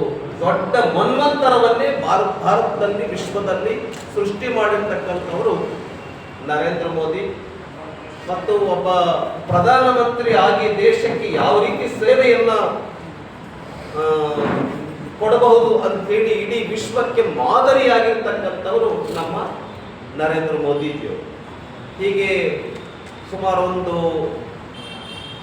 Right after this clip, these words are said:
ಹನ್ನೊಂದು ವರ್ಷ, ಆಮೇಲೆ ಹದಿನಾರು ವರ್ಷ ಚೀಫ್ ಮಿನಿಸ್ಟರ್, ಇಪ್ಪತ್ತಾರು, ಇಪ್ಪತ್ತೇಳು ವರ್ಷದ ಅಧಿಕಾರದಲ್ಲಿ ಒಂದು ಕಪ್ಪು ಚುಕ್ಕೆಯೂ ಇಲ್ಲದೆ ಇರ್ತಕ್ಕಂಥ ಅತ್ಯಂತ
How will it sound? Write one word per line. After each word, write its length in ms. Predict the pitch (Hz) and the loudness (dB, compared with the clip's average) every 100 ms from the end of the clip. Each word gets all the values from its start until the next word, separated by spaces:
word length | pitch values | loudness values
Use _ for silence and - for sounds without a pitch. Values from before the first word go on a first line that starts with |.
| - | -6
ಹನ್ನೊಂದು 400 | 185 208 202 190 | -2 0 2 2
ವರ್ಷ, 220 | 190 214 | 0 2
ಆಮೇಲೆ 440 | 208 208 - 175 | 4 4 4 0
ಹದಿನಾರು 460 | 156 165 180 185 180 | 0 0 2 2 4
ವರ್ಷ 120 | 170 | 2
ಚೀಫ್ 440 | 202 196 180 180 180 | 0 -2 -4 -4 -4
ಮಿನಿಸ್ಟರ್, 540 | 170 160 - - - - - - - - - - | -4 -4 -2 -4 -4 -6 -10 -14 -16 -16 -16 -14
ಇಪ್ಪತ್ತಾರು, 760 | 156 208 214 202 202 196 190 180 | -12 0 2 2 2 4 2 0
ಇಪ್ಪತ್ತೇಳು 680 | 214 214 214 190 190 185 180 | 0 0 0 -2 -2 0 0
ವರ್ಷದ 360 | 175 214 214 185 - - - - - - - - - - - - - - - - - | 0 0 2 2 2 0 -6 -10 -12 -14 -16 -16 -16 -16 -16 -16 -16 -16 -16 -6 -2
ಅಧಿಕಾರದಲ್ಲಿ 1160 | 156 - 214 208 240 185 196 196 151 - - - 165 | 0 0 2 4 6 6 4 2 0 -2 -6 -6 0
ಒಂದು 440 | 180 - 214 214 | 0 2 0 0
ಕಪ್ಪು 480 | 247 254 240 - - | 2 2 2 2 2
ಚುಕ್ಕೆಯೂ 520 | 302 285 269 262 269 | 2 -2 0 0 2
ಇಲ್ಲದೆ 300 | 254 233 233 | 0 2 6
ಇರ್ತಕ್ಕಂಥ 720 | 226 - - 214 175 151 - - - - - - - - - - - - - - - - - - - - - | 8 8 4 0 -2 -4 -4 -8 -10 -12 -14 -14 -14 -14 -12 -12 -14 -14 -14 -12 -14 -14 -14 -14 -14 -10 -6
ಅತ್ಯಂತ 440 | - - 247 254 | -4 -2 -2 0